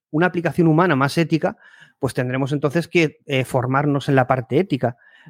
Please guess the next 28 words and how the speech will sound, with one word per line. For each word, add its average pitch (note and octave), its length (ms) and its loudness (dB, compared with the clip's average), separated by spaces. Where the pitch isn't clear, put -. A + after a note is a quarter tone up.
Pero, C#3 280 2
eh, C#3+ 160 0
eso D#3 180 0
no G3+ 140 2
quita G3+ 240 0
que C#3+ 100 -2
por B2+ 180 -2
muy F3+ 200 4
éticos F#3 320 -2
que F3+ 100 -4
fuéramos E3 460 -2
y - 20 0
muy C#3+ 160 2
formados F3 400 -6
que E3+ 100 -12
fuéramos, F#3+ 480 0
los C#3+ 180 0
algoritmos D#3 520 2
en D#3 80 2
un D#3 60 2
momento F3+ 280 2
determinado F3+ 680 -2
pudiéramos D3 420 2
aplicarlos D#3+ 420 -2
de D#3 60 -2
una D3+ 140 0
forma D#3 280 0
positiva. D3 600 -6